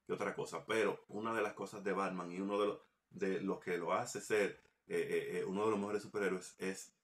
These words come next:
ese don detectivesco que tiene, ese ojo para captar las cosas. Y por eso se considera que Batman es el mejor detective del mundo. Y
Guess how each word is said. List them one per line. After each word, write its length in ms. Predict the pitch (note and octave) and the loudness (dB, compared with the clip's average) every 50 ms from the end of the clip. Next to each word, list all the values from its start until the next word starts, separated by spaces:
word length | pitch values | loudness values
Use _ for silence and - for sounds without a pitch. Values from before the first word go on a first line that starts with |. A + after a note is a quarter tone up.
| _ _ _ _ _ _ _ _ _ | _ _ _ _ _ _ _ _ _
ese 380 | - G2 F#2+ - - A2+ A2 F#2+ | -6 -6 -4 -2 4 4 4 4
don 260 | F2+ E2+ G2+ A2+ A#2+ | 4 2 2 2 4
detectivesco 720 | A2+ G#2+ - G2 F2+ - - F2+ F2+ F#2 F#2 - - E2+ | 2 2 2 0 -2 -2 -2 -2 0 -2 -2 -2 -6 -4
que 100 | - E2 | -4 -6
tiene, 300 | - - F2 F2+ F2 F2 | -6 -4 -6 -4 -4 -6
ese 240 | E2 - F2+ F2 F2+ | -6 -2 -2 2 4
ojo 260 | F#2 G2 F#2+ F#2 F2 | 4 4 4 2 -2
para 220 | - E2+ E2+ F2 - | -2 -4 -4 -4 -6
captar 380 | - D2+ - - G2 F2+ F2+ | -8 -14 -4 0 0 2 2
las 140 | F#2 F2+ - | 0 -4 -4
cosas. 500 | - F#2+ F#2 F2+ E2+ - F2 E2+ - _ _ _ _ _ _ | -2 -2 -2 -2 -2 -4 -10 -12 -12 _ _ _ _ _ _
Y 80 | G2 F#2+ | -10 -4
por 180 | F#2 G2 G2 | 0 2 2
eso 240 | G2 F#2+ A2+ - - | 2 2 0 -2 -2
se 160 | - - G2+ | -2 -6 -6
considera 440 | - F#2 F#2 F#2+ F2+ F#2 F#2 F#2 F2+ | -6 -6 -6 -4 -2 0 -2 -2 0
que 80 | - F#2+ | 0 0
Batman 340 | F#2+ F2+ F2+ F#2 F2 E2+ | 0 0 0 -2 -4 -4
es 120 | F2+ F2+ - | -6 -6 -6
el 100 | F#2 F2+ | -6 -6
mejor 400 | F2 D#2+ D2 F#2+ A2 A#2+ - - | -6 -4 -2 -2 0 0 -2 -2
detective 520 | F#2+ F#2+ - F2 D#2+ - - G2 F#2 F2+ F2+ | -4 -4 -4 -4 -8 -4 -4 -2 0 0 -2
del 120 | F2+ F2+ | -2 -2
mundo. 440 | F#2 G2+ G2 F#2+ F#2 F2+ G2+ - _ _ _ _ _ _ _ _ | -2 -2 -2 -2 -4 -4 -8 -8 _ _ _ _ _ _ _ _
Y 320 | - G#2 G2 G2 G2 - | -4 0 0 0 0 -2